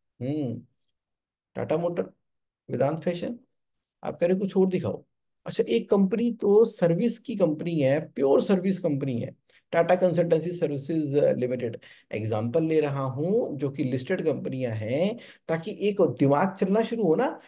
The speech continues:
एक, एक डायरेक्शन मिले, फिर आपकी कंपनी का भी कैलकुलेट करेंगे। तो टाटा कंसल्टेंसी क्या बोल रही है? वो कह रही है, "मेरी एम्प्लॉई कॉस्ट फिफ्टी सिक्स परसेंट, फिफ्टी सिक्स परसेंट, फिफ्टी सेवन परसेंट," क्योंकि सर्विस कंपनी है। अब इस सर्विस कंपनी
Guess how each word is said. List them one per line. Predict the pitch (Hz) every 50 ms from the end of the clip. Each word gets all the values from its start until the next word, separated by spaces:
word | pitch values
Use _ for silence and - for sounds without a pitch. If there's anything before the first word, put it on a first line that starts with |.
| _ _ -
एक, | 185 202 190 -
एक | 196 190 175 143
डायरेक्शन | 135 139 135 156 - - - 220 214 208
मिले, | 185 170 156 151 - - _ _
फिर | - 180 -
आपकी | - 135 - 226 208
कंपनी | 196 190 190 185 190 208
का | 196 185
भी | 185 202 180
कैलकुलेट | 170 151 143 151 156 151 147 - -
करेंगे। | 113 107 107 104 110 104 - - - _ _ _ _ _ _ -
तो | 233 233 214 - _ _
टाटा | - 165 175 175 - 202 196
कंसल्टेंसी | 196 202 196 190 185 196 196 190 185 185 170 175 190
क्या | 185 185 180
बोल | 180 180 175
रही | 180 185 196 196
है? | - 240 - _ _ _ _ _ _ _ _ -
वो | 175 208
कह | 196 190 175
रही | 180 196
है, | 220 214
"मेरी | 214 190 170 165 165 202 220 214 202
एम्प्लॉई | 185 170 165 170 165 165 185 208 202
कॉस्ट | 190 - 175 170 196 190 - - 190
फिफ्टी | - - 196 190 - - - 233 220 220
सिक्स | 196 - - 233 202 - - -
परसेंट, | 196 165 139 - - - 131 120 120 123 - -
फिफ्टी | - - - 165 170 - - 208 190
सिक्स | 180 - 196 190 -
परसेंट, | - - 151 135 - - 139 127 120 117
फिफ्टी | 143 139 - 185 185
सेवन | - 165 143 151 156 151
परसेंट," | - 131 - - 117 110 110 101 98 - - _ _ _ _ _ _
क्योंकि | - 143 143 151
सर्विस | - 175 170 190 226 214 196
कंपनी | 240 226 233 220 240 240 226
है। | 214 - - - _ _ _ _ - _ _ -
अब | - - -
इस | 147 - -
सर्विस | - 151 156 175 220 214 190
कंपनी | - - 151 151 302 156 160 156 151